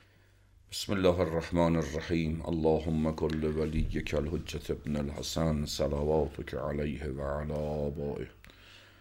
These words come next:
فی هذه الساعة و فی کل ساعة، ولیا و حافظاً و قائدا و ناصرا و دلیلا و عینا،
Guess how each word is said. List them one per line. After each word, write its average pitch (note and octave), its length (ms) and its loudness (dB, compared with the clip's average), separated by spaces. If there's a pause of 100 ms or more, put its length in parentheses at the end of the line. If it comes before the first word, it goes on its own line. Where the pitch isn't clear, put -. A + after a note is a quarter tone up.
(340)
فی D#2+ 220 4
هذه E2+ 580 12
الساعة F2 840 6
و D2+ 120 4
فی D#2+ 240 -2
کل D#2+ 580 4
ساعة، D#2+ 760 2
ولیا E2 520 2
و D#2+ 200 2
حافظاً E2+ 720 6
و E2+ 200 6
قائدا E2+ 880 8
و D#2 220 2
ناصرا D#2+ 800 4
و D2+ 200 0
دلیلا D#2 600 -2
و D#2+ 160 0
عینا، F2 500 2